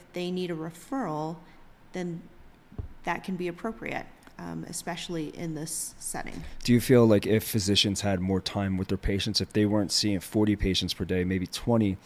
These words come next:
Speaker 2: and they spent a little bit extra time with them, they would actually realize and say, "Hey, I need to refer you out to help you with this issue"?
Speaker 1: Absolutely. Yeah. I've, I, I have a very low threshold for,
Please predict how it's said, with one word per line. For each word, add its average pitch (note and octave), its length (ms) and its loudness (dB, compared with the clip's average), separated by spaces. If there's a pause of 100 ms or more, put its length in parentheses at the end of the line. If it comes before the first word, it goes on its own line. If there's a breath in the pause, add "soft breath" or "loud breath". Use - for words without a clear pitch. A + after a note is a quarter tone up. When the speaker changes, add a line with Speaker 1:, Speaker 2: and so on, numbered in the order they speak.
(320 loud breath)
Speaker 2:
and G#2 80 -2
they G2+ 80 2
spent - 340 2
a G2 40 2
little G2+ 160 4
bit F#2+ 160 2
extra F#2+ 240 -4
time A#2 300 -2
with G2 100 0
them, F2+ 200 0
they G2+ 120 2
would F#2+ 100 2
actually F#2+ 300 -2
realize F#2 640 4
and F#2 100 -2
say, F#2 100 0
"Hey, G2 320 2 (260 loud breath)
I G#2 100 0
need G#2 120 2
to G2 140 0
refer F#2+ 280 0
you F2+ 220 0
out G#2 280 0
to F2 100 -6
help F2+ 320 -4
you F2+ 100 0
with F2 160 -4
this E2+ 160 -4
issue"? F2+ 280 -4 (1200)
Speaker 1:
Absolutely. G3 600 -4 (360)
Yeah. F3+ 200 -8 (120)
I've, G#3+ 220 0 (120)
I, F#3 380 -2
I G#3 80 -4
have A3 140 -2
a G3+ 40 -6
very G3 260 -2
low F#3 280 -2
threshold F#3 680 -8 (500 loud breath)
for, F3 520 -4